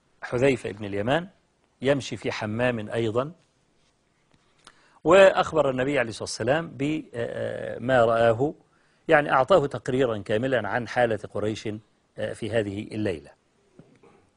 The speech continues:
بمجرد ما حذيفة أعطى التقرير للنبي صلى الله عليه وسلم رجع له البرد، رجع يتكتك زي ما احنا بنقول يعني من شدة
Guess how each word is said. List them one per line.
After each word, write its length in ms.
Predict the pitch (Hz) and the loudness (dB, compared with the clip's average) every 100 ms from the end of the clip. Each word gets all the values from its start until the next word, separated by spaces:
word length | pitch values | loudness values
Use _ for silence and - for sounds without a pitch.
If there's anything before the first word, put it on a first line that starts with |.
| _ _ _ _ _ _ - - - - - - - | _ _ _ _ _ _ -20 -20 -20 -20 -20 -20 -4
بمجرد 760 | 127 185 196 196 254 233 160 87 - - - _ _ _ _ _ _ _ _ _ - | 4 4 6 8 8 8 2 0 -4 -20 -20 _ _ _ _ _ _ _ _ _ -2
ما 160 | 120 120 | 2 2
حذيفة 600 | 127 127 185 147 107 - _ - | 2 4 4 4 -2 -6 _ 8
أعطى 320 | 240 214 - | 10 10 8
التقرير 680 | 170 - 160 - 214 190 151 | 2 4 4 6 8 10 10
للنبي 400 | 147 147 175 202 | 8 2 2 4
صلى 120 | - | 4
الله 120 | 170 | 6
عليه 100 | 226 | 8
وسلم 180 | 226 190 | 6 8
رجع 300 | 175 165 214 | 8 10 8
له 100 | 202 | 8
البرد، 380 | 165 175 139 92 _ - _ _ _ _ _ _ _ _ _ _ _ _ 127 | 8 8 8 2 _ -20 _ _ _ _ _ _ _ _ _ _ _ _ 8
رجع 260 | 175 175 | 10 8
يتكتك 720 | 151 131 175 - - - - - | 4 6 6 6 -14 -14 -20 -10
زي 200 | 104 117 | -2 0
ما 80 | 139 | 0
احنا 160 | - 113 | -2 -4
بنقول 340 | 107 120 101 | -4 -6 -6
يعني 180 | 80 - - _ _ _ _ - | -8 -14 -20 _ _ _ _ -16
من 100 | 104 | -6
شدة 320 | 170 147 123 | -2 0 -2